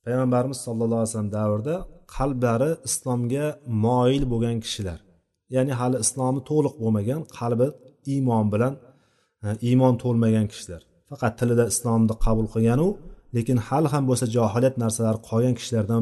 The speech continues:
bo'lganligi zikr qilinadi. Bu bilan birga, e, yana bittasi bor edi buni sherigi.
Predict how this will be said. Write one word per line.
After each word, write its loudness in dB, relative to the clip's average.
bo'lganligi 4
zikr -2
qilinadi. -2
Bu 0
bilan 6
birga, 6
e, 0
yana 8
bittasi 2
bor 8
edi 0
buni -6
sherigi. 2